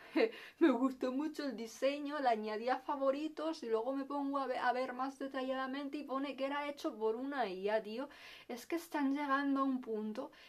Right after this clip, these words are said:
en el que, eh, no puedes diferenciar si está hecho por humano o por I A, porque ya hasta las manos, eh, se van corrigiendo.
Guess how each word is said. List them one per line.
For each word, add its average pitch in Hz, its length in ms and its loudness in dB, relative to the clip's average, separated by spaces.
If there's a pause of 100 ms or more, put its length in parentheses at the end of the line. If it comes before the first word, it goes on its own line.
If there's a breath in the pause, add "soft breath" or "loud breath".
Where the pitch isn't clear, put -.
(200 loud breath)
en 240 160 0
el 214 160 0
que, - 300 -6 (260)
eh, 214 280 -4
no 208 200 -4
puedes 240 420 0
diferenciar 214 840 -4
si 214 300 -4
está 202 380 -6
hecho 226 220 -12
por 262 180 -6
humano 214 300 -4
o 254 40 -8
por 240 160 -2
I 220 120 -4
A, 262 100 -4
porque 208 300 -8
ya 180 120 -4
hasta 285 240 -12
las 247 220 -6
manos, 247 440 -6
eh, 175 520 -6 (240 loud breath)
se - 200 -10
van 214 280 -4
corrigiendo. 196 920 -6